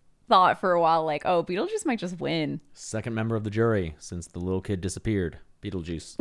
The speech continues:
Speaker 2: <laughs> The preview for this next episode is, like, Randy being like, "The Sad Boys are real sad because we realize we're just gonna get picked off one by one from the other four,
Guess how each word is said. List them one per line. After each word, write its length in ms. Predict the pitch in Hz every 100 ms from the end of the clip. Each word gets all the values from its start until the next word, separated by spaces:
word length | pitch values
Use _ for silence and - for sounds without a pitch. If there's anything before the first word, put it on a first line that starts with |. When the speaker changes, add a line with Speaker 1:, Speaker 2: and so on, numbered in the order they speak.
| - - - - - 156 - - -
Speaker 2:
<laughs> 300 | 156 190 - - - - - - - - - - - 698 719 698 679 659 784 - - - - -
The 140 | 135 135
preview 340 | 160 175 185
for 140 | 165
this 180 | 151 135
next 240 | 139 127 139
episode 540 | 123 - 131 117 104 - - -
is, 400 | 120 113 98 -
like, 360 | 123 107 101 -
Randy 460 | 107 123 123 117 104
being 260 | 117 113
like, 340 | 110 98 87 - _ _
"The 100 | 135
Sad 360 | - 165 175 139
Boys 260 | 143 127
are 80 | 110
real 260 | 104 127 113
sad 400 | - 123 110 82
because 240 | 90 95
we 180 | 101 170
realize 460 | 147 139 120 113
we're 140 | 101 160
just 180 | 147 -
gonna 140 | 110
get 160 | - -
picked 220 | 131 -
off 220 | 101 87
one 240 | 104 143 165
by 180 | 175
one 340 | 156 165 175 131
from 160 | 120
the 140 | 110 123
other 180 | 139 120
four, 380 | - 104 87